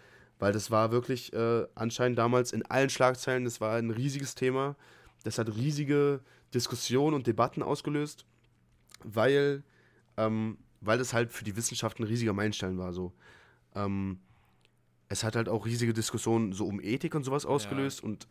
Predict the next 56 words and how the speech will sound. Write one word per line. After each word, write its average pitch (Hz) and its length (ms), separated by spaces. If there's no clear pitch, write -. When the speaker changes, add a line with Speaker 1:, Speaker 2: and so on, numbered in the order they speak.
Speaker 2:
safe. - 240
Speaker 1:
es - 160
ging 131 160
auch 110 140
ganz 135 200
schnell 135 180
darauf 127 300
rüber, 139 380
wow, 123 380
wir 110 240
können 135 200
jetzt - 160
klonen, 135 280
was 104 140
machen 127 240
wir 107 80
jetzt? - 360
Wo 123 200
ist, 123 180
wo 127 120
sind 127 160
die 110 60
Grenzen? 107 640
Was 117 240
können 175 160
wir 156 60
damit 113 140
machen? 107 220
Was 107 100
sollten 127 160
wir 135 80
nicht 156 160
machen? 101 240
So. 101 200
Und 104 100
dann 110 160
hat 113 100
man 117 320
halt 113 140
natürlich 113 300
auch 104 100
ganz 120 160
schnell 113 180
die 104 120
Diskussion 120 440
entfacht, 113 440
sollte 113 280
man 101 100
Menschen 113 320
klonen? 110 300
Kann 113 160
man 110 120
das? 104 180
Darf 110 240
man 107 120
das? - 280